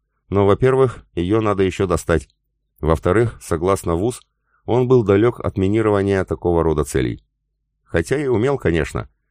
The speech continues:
однако же постольку-поскольку. Ну и в-третьих, результат будет эффектный, но не факт, что эффективный. А вот пострадать могут очень многие. Поэтому, немного поразмыслив, Красин остановился на варианте незаметного проникновения на борт.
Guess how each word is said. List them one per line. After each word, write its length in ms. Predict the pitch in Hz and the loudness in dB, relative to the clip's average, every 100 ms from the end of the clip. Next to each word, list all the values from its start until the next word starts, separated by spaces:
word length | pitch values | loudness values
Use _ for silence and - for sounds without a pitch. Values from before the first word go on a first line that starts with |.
| _ | _
однако 360 | - 101 123 104 | -4 -2 0 0
же 180 | 107 101 | 0 2
постольку-поскольку. 1000 | 117 - 90 - - - 76 62 55 - _ _ _ _ _ | 0 2 0 2 -4 -2 -4 -4 -10 -14 _ _ _ _ _
Ну 180 | 92 104 | 0 0
и 40 | |
в-третьих, 520 | 95 117 135 113 - - - | 0 0 0 0 -4 -16 -4
результат 580 | 82 101 104 101 123 101 | 0 2 2 0 0 0
будет 320 | 98 101 92 | 0 0 -2
эффектный, 600 | 85 113 - - 67 - _ | -4 -4 -4 -6 -6 -8 _
но 160 | - 110 | -2 0
не 120 | 110 | 0
факт, 320 | - 117 - - | 0 -2 -4 -18
что 220 | - 98 | -6 -6
эффективный. 600 | - 78 - 95 73 57 _ _ _ _ - | -4 -6 -2 -2 -2 -8 _ _ _ _ -2
А 120 | 76 | 2
вот 220 | 95 104 | 2 2
пострадать 560 | 110 - 95 98 120 107 | -2 0 -2 0 -2 -2
могут 340 | 107 107 - | -2 -2 -4
очень 300 | - 82 95 | -4 -4 -2
многие. 540 | 87 73 67 65 60 - _ _ _ _ _ _ - | -2 -2 -2 -4 -6 -10 _ _ _ _ _ _ -2
Поэтому, 400 | 87 82 85 87 | 0 2 2 2
немного 360 | 87 87 78 | 2 0 0
поразмыслив, 680 | - 76 73 85 120 123 120 _ _ _ | 2 2 2 0 -2 -2 -2 _ _ _
Красин 420 | - 104 131 117 101 | -4 2 2 2 -2
остановился 580 | 90 95 92 92 - 80 | -2 -2 0 0 0 -2
на 100 | 80 | 0
варианте 560 | 80 104 117 - 101 | 2 0 0 -2 -4
незаметного 720 | - 95 85 85 101 98 95 | -2 -2 0 2 0 0 -4
проникновения 640 | 78 80 73 78 80 80 78 | 0 -2 -2 -2 0 0 0
на 120 | 73 | -2
борт. 240 | 67 65 | -2 -4